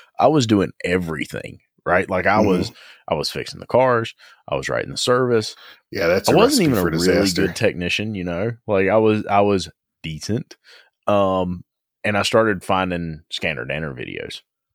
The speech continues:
Speaker 2: Right.
Speaker 1: And I started getting better and better and better and got really good. I, I'm, I'm not saying that, like, tooting my own horn. I, I had abilities to do things. I could see, like,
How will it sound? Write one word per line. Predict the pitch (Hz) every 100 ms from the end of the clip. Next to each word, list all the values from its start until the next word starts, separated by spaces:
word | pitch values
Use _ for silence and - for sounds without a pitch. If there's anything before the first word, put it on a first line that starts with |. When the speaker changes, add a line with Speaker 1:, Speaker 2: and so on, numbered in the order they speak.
| _ _ _ _
Speaker 2:
Right. | - 80
Speaker 1:
And | 80
I | 110
started | 110 131 113
getting | 101 85 92
better | 80 80 87 90 -
and | 80 80
better | 71 69 67 65 -
and | 76 67
better | 64 64
and | - 85
got | 101 90 82
really | 92 87 101 92
good. | 71 53 147 95 _ _ - - - _ _ - - -
I, | - - _ - _ -
I'm, | 78 -
I'm | 73 65 64 -
not | 62 -
saying | 60 58
that, | -
like, | 58 -
tooting | 82 71 65
my | 60
own | 60
horn. | - 85 62
I, | 69 -
I | 80 80
had | - 92 87 82 76 - 82
abilities | 78 87 87 82 78 73 - _ _ -
to | 80
do | 80
things. | - 73 67
I | -
could | - 69
see, | - - 95 87
like, | 85